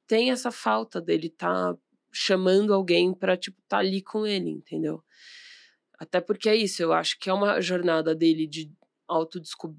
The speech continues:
de autorredescoberta, porque ele tá se linkando de novo com tudo aquilo que ele era e que ele planejava ser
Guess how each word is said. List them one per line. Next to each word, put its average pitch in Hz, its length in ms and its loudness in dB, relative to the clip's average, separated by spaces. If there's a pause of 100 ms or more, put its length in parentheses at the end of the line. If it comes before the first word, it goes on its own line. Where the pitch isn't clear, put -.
(140)
de 180 280 -6 (360)
autorredescoberta, 175 1500 -2 (480)
porque - 200 -2
ele 190 120 2
tá 208 160 -2
se - 180 -4
linkando 214 600 0
de 214 120 -4
novo 208 340 2
com 226 180 -6
tudo 220 220 -6
aquilo 185 380 -2
que 175 160 -8
ele 175 200 2
era 190 320 2
e 196 40 -2
que - 140 -6
ele 160 100 -2
planejava 175 720 0
ser 170 440 -4